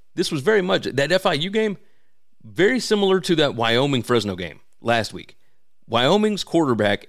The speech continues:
had the game of his life in only the second quarter last week against Fresno. And last night, this new quarterback, what, uh, McCollum or some-, something like that, McCullough, whatever his name was,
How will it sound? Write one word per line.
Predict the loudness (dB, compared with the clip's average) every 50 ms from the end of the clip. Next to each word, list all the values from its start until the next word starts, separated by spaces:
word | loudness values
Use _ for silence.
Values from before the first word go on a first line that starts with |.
| -16 -12
had | -4 -4 -4 -4 -2 -6
the | -8 -8
game | -4 -2 -2 0 0 -2 -4 -4
of | -4 -2
his | -4 -4 -4 -4
life | -4 -2 0 0 -2 -2 -6 -10 -18 -20 -20 -20 -20 -20 -20 -20 -20 -20 -20 -20 -8 -4
in | -2 -2 -2 -2 -4 -2
only | 0 0 2 2 0 0
the | 0 -2
second | -2 -2 -2 -4 -4 -10
quarter | -8 -10 -10 -10 -12 -20 -20 -20 -20 -20 -20 -20 -6
last | -2 -2 -2 -2 0
week | -2 -2 -2 -2
against | -4 -4 -4 -4
Fresno. | -6 -8 -8 -8 -14 -20 -20 -20 -20 -20 -20 -20 -20 -20 -20 -20 -20 -20 -20 -6 -2
And | -2 0 0 0 -2 -2 -4 -4 -8 -10 -12 -20 -20 -20 -20 -20 -20 -20 -20 -20 -20 -20 -20 -20 -20 -20 -20 -20 -20 -20 -20 -20 -20 -20 -20 -18
last | -16 -10 -6 -4 -4 -2 0
night, | 0 0 0 -2 -6 -8 -16 -20 -20 -20 -20 -20 -20 -20 -20 -10 -2
this | -2 -2 0
new | 2 0 0 0
quarterback, | 0 2 2 4 4 4 2 0 -2 -2 -6 -4
what, | -2 -2 -2 0
uh, | -2
McCollum | -4 -4 -4 -4 -2 0 2 2 2 2 0 -2 -2 0
or | 0 0 0 -2 -6
some-, | -4 -4 -4 -4 -6 -14 -8
something | -6 -6 -4 -6 -8
like | -14 -14 -12
that, | -10 -10 -10
McCullough, | -8 -10 -4 0 0 2 2 2 0 -2 -6 -14
whatever | -4 0 2 2 2 0
his | 0 -2
name | -4 -4 -4 -2
was, | -2 -2 -2 -4